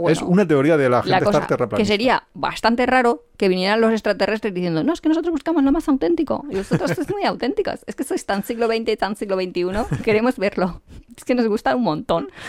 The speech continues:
Speaker 2: Haced, haced vuestras cosas", y tú pensando,
Speaker 1: "Haced vuestras cosas, men, que nos quedamos así mirando".
Speaker 2: Sí, no,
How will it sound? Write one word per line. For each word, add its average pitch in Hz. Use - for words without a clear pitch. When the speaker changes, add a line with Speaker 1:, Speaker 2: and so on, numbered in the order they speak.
Speaker 2:
Haced, 294
haced 262
vuestras 349
cosas", 247
y 208
tú 202
pensando, 208
Speaker 1:
"Haced 160
vuestras 202
cosas, 143
men, 185
que 233
nos 156
quedamos 202
así 202
mirando". 160
Speaker 2:
Sí, 262
no, 233